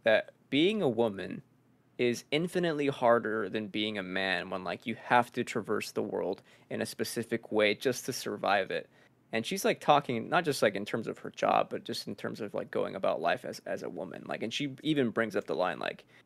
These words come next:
"I have to keep my cool or I will be killed." Like, that is a possibility. Women, s-,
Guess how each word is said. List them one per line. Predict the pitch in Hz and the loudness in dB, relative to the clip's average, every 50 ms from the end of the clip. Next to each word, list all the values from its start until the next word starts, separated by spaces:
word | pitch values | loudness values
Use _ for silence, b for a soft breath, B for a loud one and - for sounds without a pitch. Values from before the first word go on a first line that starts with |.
| _ _ _ _ _ _ _ _ _ _ _ - | _ _ _ _ _ _ _ _ _ _ _ 4
"I | 117 139 | 8 10
have | 156 160 156 143 | 10 10 8 6
to | 147 | 2
keep | - - 160 160 | -4 -4 -4 -2
my | 139 135 131 123 117 - | 0 0 0 0 0 -4
cool | - - 143 135 139 143 143 127 | -4 0 2 4 4 4 4 4
or | 107 92 101 | 4 6 6
I | 113 127 | 6 6
will | 131 120 113 | 6 4 2
be | - 104 87 - - | -2 -6 -8 -10 -12
killed." | - - 139 131 113 - - | -4 0 0 0 0 0 -4
Like, | - 123 | -4 0
that | - 156 156 | 2 2 4
is | 139 | 4
a | 127 | 2
possibility. | 123 - 143 131 127 - 120 - 120 113 101 101 | 2 2 0 0 0 -2 -4 -4 -2 -2 0 0
Women, | 123 156 156 - | 0 0 0 0
s-, | - - | -2 -4